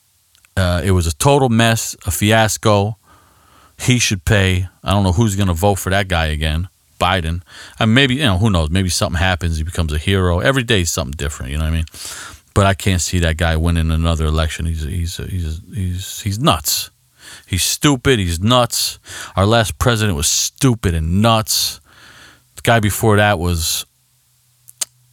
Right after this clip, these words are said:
just a pussy. Obama was just like a pussy. He was, like, smart,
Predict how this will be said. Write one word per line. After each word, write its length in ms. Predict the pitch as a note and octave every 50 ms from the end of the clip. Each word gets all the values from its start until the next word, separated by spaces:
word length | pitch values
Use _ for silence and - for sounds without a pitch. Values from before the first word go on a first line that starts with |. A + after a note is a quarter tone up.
| _ _ _ -
just 240 | - - A2+ G2 -
a 60 | F2+
pussy. 640 | D2 - - - A2 G2 - - - F#2+ F2+ F#2+ F#2 - -
Obama 240 | F2+ G#2+ C3 C3+
was 160 | A2 G2 F2 -
just 180 | - - -
like 140 | E2 D2+ -
a 40 | -
pussy. 420 | - - - - F#2 E2+ - F#2+ A2
He 20 |
was, 100 | A#2 G#2
like, 140 | F#2 E2+ -
smart, 640 | - - - - G#2+ A2 A2+ A#2 A#2 A2+ A2 F#2+